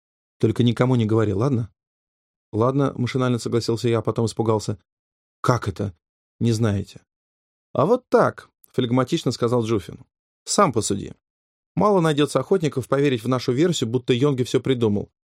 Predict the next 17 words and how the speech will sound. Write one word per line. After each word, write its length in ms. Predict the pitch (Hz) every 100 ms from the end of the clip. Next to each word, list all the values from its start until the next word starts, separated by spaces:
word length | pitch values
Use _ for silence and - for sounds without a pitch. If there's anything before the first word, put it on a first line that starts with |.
| _
сколько 400 | - - 156 -
бы 80 | 120
доказательств 600 | 117 131 127 165 123 -
этому 260 | 113 127
мы 140 | 123 123
ни 80 | 120
нашли. 460 | 120 - 107 - _ _ _ _ _ _
Люди 240 | 147 180
всегда 260 | 170 151 170
верят 240 | 170 165
в 60 | -
то, 200 | 175 170
во 100 | 151
что 180 | - 156
им 100 | 151
хочется 400 | 185 175 - 123
поверить. 500 | 117 110 104 -